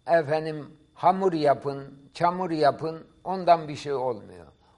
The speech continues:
Onun cevherini çıkarmanız gerekiyor. Bu şeylerin, metinlerin cevherini çıkarma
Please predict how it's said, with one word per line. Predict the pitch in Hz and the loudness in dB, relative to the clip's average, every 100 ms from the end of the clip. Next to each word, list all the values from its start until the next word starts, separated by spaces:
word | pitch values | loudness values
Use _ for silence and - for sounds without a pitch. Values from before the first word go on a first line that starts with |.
| - | -8
Onun | 175 233 226 123 | -6 -4 -4 2
cevherini | 147 156 151 165 165 170 202 | 4 6 4 2 0 -4 -6
çıkarmanız | - - 127 104 101 95 87 73 | -10 -4 -2 -2 -10 -14 -18 -20
gerekiyor. | 85 78 _ - - _ _ _ _ _ _ _ _ | -20 -20 _ -20 -20 _ _ _ _ _ _ _ _
Bu | 143 247 | -6 -4
şeylerin, | 202 214 220 208 196 165 139 143 - | 0 4 4 6 2 2 -2 -8 -14
metinlerin | 147 156 160 175 180 175 160 156 143 | -6 -4 -2 -4 -2 0 0 -2 -4
cevherini | 135 151 151 151 165 160 170 170 - _ _ _ _ _ _ | 2 4 4 2 0 -4 -6 -10 -14 _ _ _ _ _ _
çıkarma | - 160 170 180 180 175 175 127 | -12 0 6 8 6 4 4 2